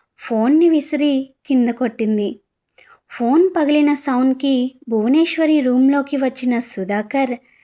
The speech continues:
"ఏమైంది?" అని అడిగాడు కంగారుగా, పగిలిన ఫోన్ వైపు భువనేశ్వరి వైపు మార్చి మార్చి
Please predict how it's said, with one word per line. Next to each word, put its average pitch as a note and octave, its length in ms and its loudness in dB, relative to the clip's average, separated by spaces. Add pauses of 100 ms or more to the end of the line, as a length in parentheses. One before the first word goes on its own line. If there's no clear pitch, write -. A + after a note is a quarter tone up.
(400)
"ఏమైంది?" C#4 840 0 (120)
అని B3 240 0
అడిగాడు A#3 680 -2 (380)
కంగారుగా, G#3+ 680 -2 (800)
పగిలిన A3+ 440 0
ఫోన్ C#4 440 0
వైపు C#4+ 500 0 (300)
భువనేశ్వరి B3+ 720 0
వైపు B3 540 0 (400)
మార్చి B3 440 -2
మార్చి G3+ 380 -2